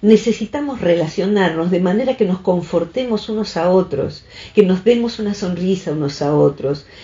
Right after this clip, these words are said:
que nos demos algo, una idea inteligente, información que vale. O sea que eso son hábitos de bienestar.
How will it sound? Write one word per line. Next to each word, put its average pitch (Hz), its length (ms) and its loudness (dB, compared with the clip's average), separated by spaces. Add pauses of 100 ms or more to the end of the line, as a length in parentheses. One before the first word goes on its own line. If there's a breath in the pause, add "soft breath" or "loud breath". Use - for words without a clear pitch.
(120)
que 208 80 8
nos 185 220 2
demos 220 360 0
algo, 196 360 2
una 214 140 6
idea 220 220 6
inteligente, 165 1040 0 (340 loud breath)
información 208 680 2
que 185 160 0
vale. 160 560 4 (240 loud breath)
O 214 80 -2
sea 254 320 2
que 220 300 -2
eso 240 520 0 (340)
son 247 280 4
hábitos 226 360 0
de 185 100 2
bienestar. 151 680 -2